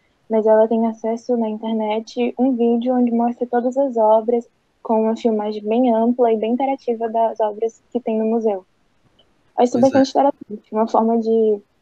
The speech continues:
Speaker 1: levar a arte às pessoas, sempre.
Speaker 2: Muito legal, muito legal. É, aí aqui, ó, é interessante porque dentro do YouTube, se,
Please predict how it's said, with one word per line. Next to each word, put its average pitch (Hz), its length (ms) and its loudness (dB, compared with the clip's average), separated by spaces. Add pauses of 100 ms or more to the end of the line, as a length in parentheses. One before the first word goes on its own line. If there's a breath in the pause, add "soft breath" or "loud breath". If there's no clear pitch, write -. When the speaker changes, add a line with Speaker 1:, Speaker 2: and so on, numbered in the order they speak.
(160)
Speaker 1:
levar 220 340 4
a 208 300 2
arte - 340 -12
às 226 120 -10
pessoas, - 400 -8 (400)
sempre. 208 360 -4 (440)
Speaker 2:
Muito 120 540 -4
legal, 113 440 -4 (100)
muito 113 280 -6
legal. 110 500 -2
É, 113 560 0 (1120 loud breath)
aí 147 260 4
aqui, 185 400 0
ó, 175 100 4
é 165 40 6
interessante 165 720 2
porque 160 400 -2
dentro 175 480 0
do 131 160 -2
YouTube, 165 460 -2
se, - 260 -6